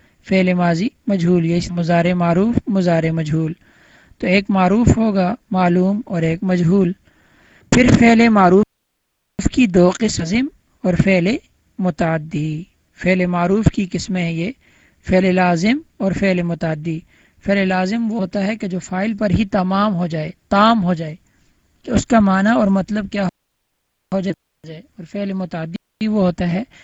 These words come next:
کہ جو کیا ہو، فاعل پر تام نہ ہو، بلکہ مفعول وغیرہ، جی ٹھیک ہے، کہ مفعول وغیرہ کا بھی کیا کرے، وہ تقاضا کرتا ہو۔ اللہ اکبر۔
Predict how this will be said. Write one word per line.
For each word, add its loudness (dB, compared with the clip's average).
کہ -14
جو -2
کیا -2
ہو، 0
فاعل -4
پر -4
تام -6
نہ -4
ہو، -2
بلکہ -8
مفعول -4
وغیرہ، -6
جی -16
ٹھیک -16
ہے، -18
کہ -16
مفعول -14
وغیرہ -12
کا -18
بھی -16
کیا -14
کرے، -12
وہ -10
تقاضا -2
کرتا -6
ہو۔ -10
اللہ -6
اکبر۔ -6